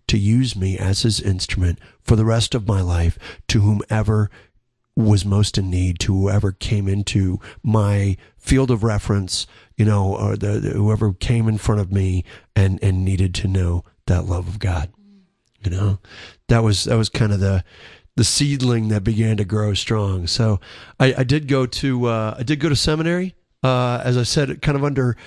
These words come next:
imperfect pretenses. I went there kind of with the Abraham Isaac,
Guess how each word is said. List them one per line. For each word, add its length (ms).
imperfect 540
pretenses. 520
I 80
went 200
there 120
kind 200
of 60
with 100
the 180
Abraham 400
Isaac, 520